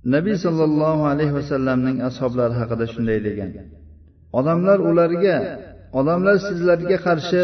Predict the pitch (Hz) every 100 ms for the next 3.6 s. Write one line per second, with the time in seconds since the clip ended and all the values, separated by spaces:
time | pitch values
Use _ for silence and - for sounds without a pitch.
0 | 175 180 170 202 208 190 202 156 135 131
1 | 131 127 - - 135 135 135 151 175 170
2 | 147 139 147 180 190 175 151 127 151 165
3 | 185 202 202 190 156